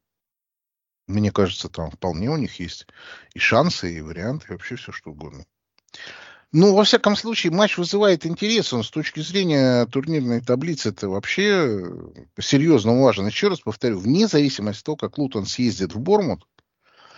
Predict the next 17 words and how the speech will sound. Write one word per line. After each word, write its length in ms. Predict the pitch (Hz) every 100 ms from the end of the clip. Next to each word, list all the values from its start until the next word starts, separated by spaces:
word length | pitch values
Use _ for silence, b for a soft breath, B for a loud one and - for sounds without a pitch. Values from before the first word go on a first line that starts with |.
| B B -
потому 280 | 95 123
что 140 | 131 127
Бормут, 460 | 147 202 175 131
наверное, 580 | 131 135 190 180 143 131
не 160 | 123 127
борется 520 | 156 233 165 - 101
всё-таки. 480 | - 104 87 85 92
У 60 |
Бормута 440 | 107 147 123 117 117
тридцать 380 | 127 135 - 120
два 180 | 135
очка, 400 | 131 - - 233 -
а 140 | 147
у 60 | 165
Ноттингема-то 840 | 165 180 180 175 233 190 135 123
двадцать 440 | 120 165 - 131
четыре. 640 | - - - 233 254 120